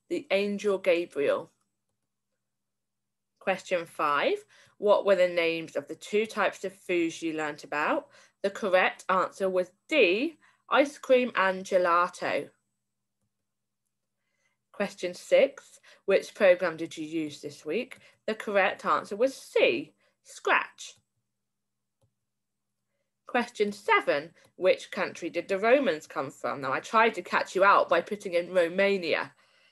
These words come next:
but actually, the correct answer was E, Italy.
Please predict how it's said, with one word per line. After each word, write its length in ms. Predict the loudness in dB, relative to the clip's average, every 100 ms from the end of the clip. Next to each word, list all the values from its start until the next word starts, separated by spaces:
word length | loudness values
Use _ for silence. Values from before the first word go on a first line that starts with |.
| _
but 120 | -2 2
actually, 420 | 2 0 -2 0
the 100 | 0
correct 420 | 2 2 2 0
answer 280 | 0 0 -2
was 180 | -4 -2 2
E, 420 | 2 2 -4 -6
Italy. 520 | -8 -6 -4 -4 -6